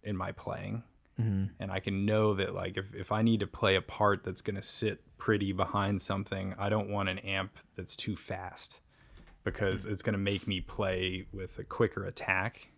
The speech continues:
Speaker 1: And then you get those transients that are, it's not smooth.
Speaker 2: Right.
Speaker 1: Um, you know, for example, in the John Mayer note,
Speaker 2: Mm-hmm.
Speaker 1: he plays amps that are generally, you know,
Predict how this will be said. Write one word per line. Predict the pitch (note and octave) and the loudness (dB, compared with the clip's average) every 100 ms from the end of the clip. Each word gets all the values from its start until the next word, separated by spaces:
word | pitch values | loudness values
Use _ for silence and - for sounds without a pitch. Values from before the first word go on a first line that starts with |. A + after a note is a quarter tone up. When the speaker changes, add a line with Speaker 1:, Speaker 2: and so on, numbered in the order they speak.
| _ - | _ -4
Speaker 1:
And | G2+ | -2
then | G2 | 0
you | F#2+ | 0
get | G2 | -2
those | F#2+ - | -2 -6
transients | - G2+ G2 F#2+ F#2 - - | -4 -2 0 -2 -6 -8 -10
that | - - | -8 -8
are, | |
it's | - - G2+ | -8 -6 -6
not | - | -4
smooth. | - G#2 F#2+ F#2 - - - - | -2 0 -2 -4 -8 -14 -16 -4
Speaker 2:
Right. | G2 F#2+ - _ - | -2 -2 -6 _ -4
Speaker 1:
Um, | G1+ - - - - _ _ _ _ _ _ - | -2 -2 -4 -10 -14 _ _ _ _ _ _ 4
you | B2+ | 8
know, | A2 | 10
for | A2+ | 10
example, | G2 F#2+ F#2+ F#2 F#2 | 6 6 6 6 4
in | |
the | E2+ | 4
John | F2+ F2+ F#2 | 6 6 8
Mayer | F#2+ F#2+ F#2 | 8 8 6
note, | F#2+ G2 A2 _ _ - | 2 -2 -6 _ _ 6
Speaker 2:
Mm-hmm. | B2+ C#3 | 6 6
Speaker 1:
he | D3 G2+ | 2 -2
plays | - G#2 F#2+ | 2 4 4
amps | G2 F#2+ - | 2 0 0
that | G2 | -2
are | F#2 | -2
generally, | F#2 G2 G2 F#2 G2+ G2+ G2 - - - - - - _ _ | -2 0 0 -2 -2 -4 -8 -12 -20 -20 -20 -20 -20 _ _
you | |
know, | G2 | -6